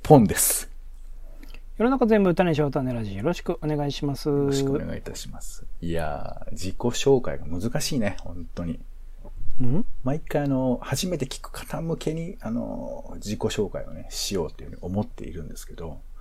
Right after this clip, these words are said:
Speaker 2: 自己紹介なんていります？
Speaker 1: だってほら、どういう人かがさ、分かった方が、なんかいいかなって、まあ。
Speaker 2: 大体同じじゃないですか。その名前を言って、じゃあ、つって肩書きとか言って、所属とか言って、
Speaker 1: うん。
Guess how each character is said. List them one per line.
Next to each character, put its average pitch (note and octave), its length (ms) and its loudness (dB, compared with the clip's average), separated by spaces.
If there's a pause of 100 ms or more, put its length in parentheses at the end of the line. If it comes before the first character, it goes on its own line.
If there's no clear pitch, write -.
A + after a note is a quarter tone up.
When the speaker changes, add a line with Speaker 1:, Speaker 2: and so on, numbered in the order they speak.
(240)
Speaker 2:
自 A2+ 120 -2
己 F3 60 6
紹 B3 80 8
介 G3 140 8
な G2+ 60 -2
ん - 20 -4
て G2 80 0
い - 20 2
り B2+ 80 4
ま A3 120 8
す？ - 140 -2 (1900)
Speaker 1:
だ F3+ 120 4
っ - 20 2
て - 140 -6
ほ G2+ 160 -2
ら、 F2+ 80 0
ど A3+ 240 8
う A#3+ 40 4
い G2 140 4
う - 20 0
人 - 260 2
か C#2 240 0 (260)
が - 120 0
さ、 - 120 0
分 G2+ 240 -2
か C#3 140 4
っ C#3 60 -2 (160)
た - 100 -2
方 E2 260 -6
が、 - 260 -10 (640)
な G2+ 140 -6
ん - 20 -10
か - 80 -10
い A#2+ 60 -2
い A#2 60 0
か G2 120 -2
な G#2+ 140 2
っ - 20 -6
て、 - 420 -8
ま G#2+ 220 -2 (160)
あ。 - 60 -6
Speaker 2:
大 - 60 0
体 A3 220 8
同 A#3 120 8
じ A#3+ 80 6
じ B3+ 40 8
ゃ B3+ 60 8
な A3 80 8
い C#3+ 60 2
で A2 60 -2
す - 60 -10
か。 G2+ 120 -2
そ A2 80 -2
の A2+ 100 0
名 A2+ 140 0
前 B2+ 180 2
を B2 60 0
言 A#2+ 180 0
っ - 20 -4
て、 C3+ 500 0
じ D3 100 -4
ゃ C3 60 0
あ、 D3+ 60 -2
つ - 120 -12
っ - 60 -12
て - 40 -12
肩 - 220 -2
書 A#2 100 0
き - 60 -6
と C#3+ 100 -2
か G#2+ 140 -2
言 F#2+ 80 -4
っ - 40 -10
て、 D3+ 280 2
所 - 100 -4
属 A#2 160 0
と G2 80 0
か E2 80 -4
言 G2 80 -4
っ - 60 -8
て、 D3+ 240 2
Speaker 1:
う C#3+ 60 2
ん。 - 20 -8